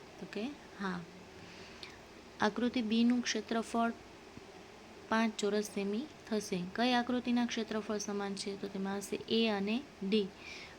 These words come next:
કઈ આકૃતિનું ક્ષેત્રફળ સૌથી ઓછું છે? તો તેમાં આવશે આકૃતિ સી. કઈ આકૃતિનું ક્ષેત્રફળ પાંચ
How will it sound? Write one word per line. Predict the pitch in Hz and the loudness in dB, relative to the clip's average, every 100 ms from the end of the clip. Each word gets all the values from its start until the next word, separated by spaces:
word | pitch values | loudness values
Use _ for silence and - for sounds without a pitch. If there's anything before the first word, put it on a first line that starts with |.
| - | 2
કઈ | 240 | 4
આકૃતિનું | 247 240 247 247 240 247 | 4 4 2 4 2 2
ક્ષેત્રફળ | - 220 202 220 220 226 | 2 0 0 -2 0 -2
સૌથી | 208 208 202 | 2 0 2
ઓછું | 208 202 196 208 | 4 4 4 2
છે? | 208 202 | 2 0
તો | 202 | -2
તેમાં | 202 202 202 | -2 0 0
આવશે | 202 202 208 | 0 2 2
આકૃતિ | 190 185 202 196 233 330 - | 2 2 2 4 2 0 -4
સી. | - - 208 170 - - - - - - | -2 2 2 2 -10 -14 -12 -12 -12 0
કઈ | 240 | 6
આકૃતિનું | 247 247 247 240 233 | 6 6 4 4 2
ક્ષેત્રફળ | 233 - 208 214 208 226 | 2 0 0 0 2 0
પાંચ | - 214 220 | 2 2 2